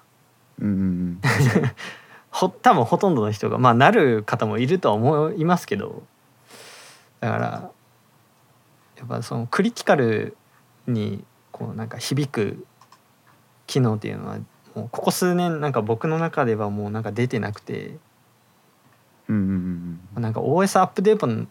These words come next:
Speaker 2: オーエスアップデートもなんか義務、義務的な感じでやってるに近いんで、正直。
Speaker 1: うんうんうんうん。
Speaker 2: だから、うん。やっぱ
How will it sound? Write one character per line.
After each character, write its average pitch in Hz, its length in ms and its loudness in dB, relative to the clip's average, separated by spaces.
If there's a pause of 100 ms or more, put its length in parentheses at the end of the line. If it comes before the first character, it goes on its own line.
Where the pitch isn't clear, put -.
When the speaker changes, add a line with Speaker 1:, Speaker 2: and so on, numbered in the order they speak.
(240)
Speaker 2:
オ 165 400 2
ー 180 40 4
エ 175 40 4
ス - 100 0
ア 180 60 6
ッ - 20 -4
プ - 140 -6
デ 202 100 6
ー 208 40 6
ト 156 100 0
も 110 80 2
な 117 100 2
ん 120 80 2
か - 280 0 (380)
義 120 200 0
務、 196 340 4 (260)
義 139 120 2
務 190 120 6
的 220 200 2
な 220 100 6
感 196 160 4
じ 185 80 2
で 165 80 2
や 127 120 4
っ 131 40 -10
て - 180 0
る 139 300 2
に 104 160 -2
近 - 220 2
い 113 80 4
ん 104 40 2
で、 95 60 0
正 98 140 0
直。 92 160 -2
Speaker 1:
う - 20 -2
ん - 0 -
う 92 40 -2
ん - 20 -6
う 87 100 -8
ん 85 60 -6
う 82 40 -8 (160)
ん。 80 80 -8 (2250)
Speaker 2:
だ 123 100 -8
か 110 60 -8
ら、 101 300 -14 (720)
う 117 40 -10
ん。 104 420 -12 (2750)
や - 60 -20
っ - 60 -20
ぱ - 240 -6